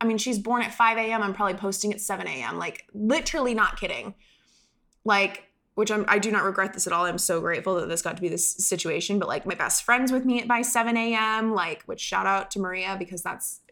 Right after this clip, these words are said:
like, so amazing. Like, she's a true friend, truly. But, like, <laughs> it's just crazy. It's just crazy to think about. Like, I literally did not think that'd be the case. I thought, like, I'd be, like, soaking it in and whatever, but I was just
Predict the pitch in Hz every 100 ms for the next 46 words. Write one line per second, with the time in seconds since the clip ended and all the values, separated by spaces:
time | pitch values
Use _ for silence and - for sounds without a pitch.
0 | _ - 170 - - 208 - 185 185 165
1 | 170 185 190 208 185 165 - - - 175
2 | 175 - 202 196 165 190 208 175 180 226
3 | - - - - - _ - 226 226 214
4 | 196 - - _ _ _ - 240 240 285
5 | 932 - - 571 554 - 784 - - 339
6 | 339 359 302 247 226 240 294 - 240 254
7 | 277 240 226 247 196 175 190 - 214 226
8 | 214 214 202 190 196 170 180 180 165 165
9 | 160 151 160 - 349 - - - - -
10 | - 208 202 - 190 185 190 190 185 170
11 | 170 - - 233 254 262 247 247 254 247
12 | 254 247 233 196 185 185 175 175 175 170
13 | 180 180 - 175 - -